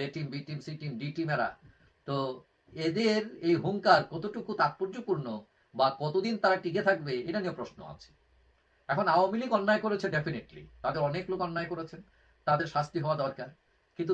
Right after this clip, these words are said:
দুষ করেছে একজন, আপনি শাস্তি দিবেন তার চোদ্দ গোষ্ঠীকে। এই ফ্যান্টাসি মাথায় নিয়ে যারা চলতেছেন, তারা নিঃসন্দেহে রাজনীতিবিদ নন, রাজনীতির হাতে খড়িও নাই তাদের, তারা ইমোশন দিয়ে রাজনীতি হয় না,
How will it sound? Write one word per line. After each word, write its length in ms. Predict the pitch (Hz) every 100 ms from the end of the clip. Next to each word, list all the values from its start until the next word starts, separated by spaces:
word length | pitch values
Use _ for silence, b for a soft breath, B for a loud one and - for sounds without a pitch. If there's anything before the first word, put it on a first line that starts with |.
| 110
দুষ 120 | 160 165
করেছে 220 | 214 220 220 165
একজন, 280 | 143 165 143 151 _ - 135
আপনি 160 | 175 180
শাস্তি 240 | 160 147 190 180
দিবেন 160 | 185 -
তার 100 | 160
চোদ্দ 180 | 156 113 175
গোষ্ঠীকে। 400 | 185 - 202 - 117 - _ _ _ _ _
এই 140 | 160 214 -
ফ্যান্টাসি 420 | 175 185 240 220 190
মাথায় 240 | 185 214
নিয়ে 140 | 214 190
যারা 120 | 175 175
চলতেছেন, 400 | 160 151 143 127 147 b _
তারা 160 | 147 185 156
নিঃসন্দেহে 480 | 156 196 170 180 202 208
রাজনীতিবিদ 480 | 170 170 143 101 -
নন, 120 | - - _ _ _ _ _ -
রাজনীতির 400 | 135 175 185 190 147
হাতে 160 | 151 -
খড়িও 220 | 170 165 110
নাই 100 | 87
তাদের, 220 | - - - _ _ _ 147
তারা 120 | 156 151
ইমোশন 320 | 156 185 208 196
দিয়ে 120 | 190
রাজনীতি 320 | 156 143 131 101
হয় 140 | 78
না, 60 | -